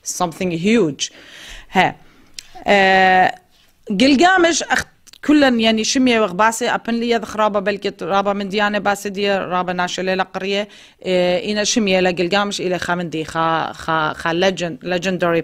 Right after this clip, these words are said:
person إلى، يعني، بلكت. آه، ماسخ يذخ أو خالد دوا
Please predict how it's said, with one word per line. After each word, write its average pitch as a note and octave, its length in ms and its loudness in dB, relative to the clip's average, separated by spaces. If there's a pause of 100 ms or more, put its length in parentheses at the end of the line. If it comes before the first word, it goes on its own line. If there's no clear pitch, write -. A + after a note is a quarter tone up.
(100)
person G3 240 -2
إلى، D3+ 240 -2
يعني، C#3+ 340 -4
بلكت. D3 420 -4 (480)
آه، E3+ 500 4 (1400)
ماسخ A#3 720 2 (240)
يذخ A#3+ 480 2 (100)
أو E4 220 6
خالد C4+ 480 0
دوا A3 540 2